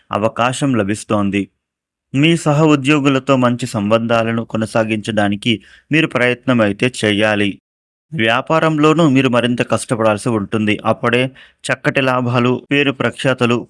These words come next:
పొందుతారు. రేపటి రోజున కుంభరాశి వారికి దృఢమైన మనస్సుతో మీరు ముందుకు సాగండి. ప్రయత్నాలు ఫలిస్తాయి. కుంభరాశి వారికి రేపటి రోజున ఈ విధమైన ఫలితాలు ఉండబోతున్నాయి. కుంభరాశి వారు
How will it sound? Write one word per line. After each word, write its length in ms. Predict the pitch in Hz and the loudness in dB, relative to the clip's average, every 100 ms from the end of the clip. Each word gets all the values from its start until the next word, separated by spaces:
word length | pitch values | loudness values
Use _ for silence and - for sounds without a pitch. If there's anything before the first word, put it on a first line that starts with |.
| - | -4
పొందుతారు. 560 | 101 101 117 107 104 98 _ _ _ _ _ - | -4 -2 0 0 0 -4 _ _ _ _ _ -4
రేపటి 440 | 139 170 185 170 151 | -2 0 0 2 2
రోజున 280 | 139 139 127 127 131 | 2 0 2 0 0
కుంభరాశి 560 | 117 110 120 123 117 104 | 0 2 2 0 -2 -4
వారికి 380 | 101 98 98 135 175 104 | -4 -4 -6 -8 -6 -2
దృఢమైన 460 | 139 170 175 170 165 131 | 0 2 2 2 2 2
మనస్సుతో 480 | 131 131 127 127 127 | 2 -2 -4 0 2
మీరు 140 | 127 120 113 | 2 0 0
ముందుకు 300 | 104 107 123 117 | -2 -2 -2 -2
సాగండి. 500 | 110 101 104 101 107 - - | -2 0 -2 -2 -2 -4 -4
ప్రయత్నాలు 580 | 117 131 147 147 139 135 143 | 0 2 0 0 0 2 0
ఫలిస్తాయి. 580 | 123 104 104 - 110 98 _ _ _ _ _ - | -2 -2 -4 -2 -2 -2 _ _ _ _ _ -4
కుంభరాశి 520 | 156 156 170 165 143 135 | 0 2 4 2 2 2
వారికి 280 | 127 120 127 | 2 0 0
రేపటి 280 | 120 120 110 | 0 2 2
రోజున 260 | 110 107 117 110 | 2 2 2 0
ఈ 40 | |
విధమైన 340 | 104 123 127 131 | 0 0 2 2
ఫలితాలు 400 | 127 104 101 113 110 | 0 -4 0 2 2
ఉండబోతున్నాయి. 680 | 104 101 104 - 104 98 92 _ _ - | 0 0 0 0 0 0 -2 _ _ -2
కుంభరాశి 520 | 127 139 147 131 127 110 | 0 2 2 0 -2 -2
వారు 220 | 101 | 0